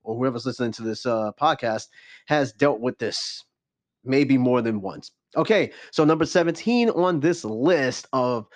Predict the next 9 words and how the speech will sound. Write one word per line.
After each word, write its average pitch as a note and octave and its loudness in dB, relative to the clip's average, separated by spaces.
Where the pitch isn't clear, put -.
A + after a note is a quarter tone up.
roommate G#3 2
horror F#3 0
stories D2 -14
is C#3 -2
this D3 -2
one. F2+ -10
Number C#3+ 0
seventeen. D3+ 0
Um, C#3 -2